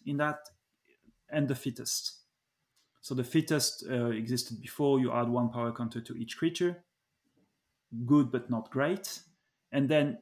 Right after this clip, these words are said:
Genetic Drift, you add one power counter to one creature, and then another power counter to each creature that already has a power counter.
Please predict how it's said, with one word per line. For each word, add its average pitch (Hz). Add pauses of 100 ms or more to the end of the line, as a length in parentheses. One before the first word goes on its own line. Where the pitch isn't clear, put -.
(120)
Genetic 143
Drift, 127
you 104
add 143
one 180
power 123
counter 120
to 120
one 175
creature, 117
and 131
then 131
another 175
power 131
counter 123
to 120
each 175
creature 131
that 120
already 165
has 175
a 113
power 117
counter. -